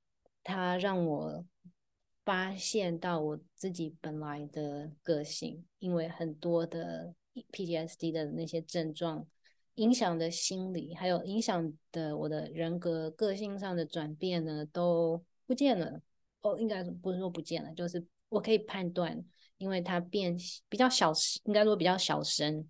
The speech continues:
比较小声了，这样子。所以它让我赚到了几个月的一个，就是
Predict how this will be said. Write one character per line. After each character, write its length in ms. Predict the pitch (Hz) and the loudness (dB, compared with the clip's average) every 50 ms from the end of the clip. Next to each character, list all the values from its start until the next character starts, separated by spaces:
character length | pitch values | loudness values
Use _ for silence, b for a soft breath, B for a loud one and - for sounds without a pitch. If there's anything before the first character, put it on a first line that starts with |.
| _ _ | _ _
比 100 | - 190 | 0 2
较 140 | 185 180 190 | 2 2 0
小 200 | - - 151 156 | -4 -6 -6 -4
声 300 | - - - 151 160 160 | -4 -4 -4 -4 -6 -8
了， 140 | - - 180 175 _ _ _ B B B B B B B B B B B _ - | -10 -10 -14 -16 _ _ _ B B B B B B B B B B B _ -2
这 100 | - 156 | 0 0
样 160 | 151 147 147 | 0 0 -4
子。 240 | 156 151 156 170 175 - b b b b b b b b b _ _ _ _ _ _ _ _ _ _ | -6 -8 -10 -10 -10 -14 b b b b b b b b b _ _ _ _ _ _ _ _ _ _
所 160 | _ - 208 | _ 6 8
以 280 | 202 185 180 175 180 - _ _ _ _ _ _ - | 8 8 8 4 -2 -8 _ _ _ _ _ _ -6
它 180 | 202 202 196 | 0 2 2
让 220 | 190 202 196 185 175 | 2 4 4 4 4
我 120 | 160 165 160 - | 2 2 -2 -8
赚 320 | - - 214 208 180 180 175 | -4 -2 0 2 2 0 0
到 220 | 190 202 185 170 | 2 2 4 4
了 140 | 160 156 156 | 2 2 0
几 260 | - - - - 165 | -6 -8 -6 -6 -4
个 180 | 151 - 160 160 | -2 -2 -2 -2
月 300 | 165 175 185 180 170 156 | 0 2 4 4 4 4
的 140 | 156 156 151 | 2 0 -2
一 60 | 151 | -2
个， 380 | 151 - 160 156 151 151 151 147 | -2 -2 -2 -2 0 -2 -2 -4
就 160 | 151 - 165 | -4 -4 -4
是 180 | 160 170 165 | -2 -2 -4